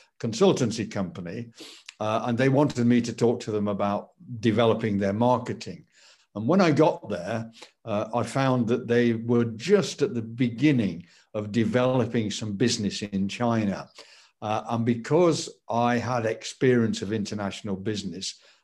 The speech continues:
uh, and, and also, uh, experience of communist countries,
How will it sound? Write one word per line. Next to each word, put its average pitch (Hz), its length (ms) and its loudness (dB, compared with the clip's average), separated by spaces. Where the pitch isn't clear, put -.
uh, 98 260 -2
and, 113 260 -2
and 120 140 0
also, 135 720 4
uh, 113 220 -6
experience 123 560 0
of 104 160 -8
communist 143 640 2
countries, 92 580 -10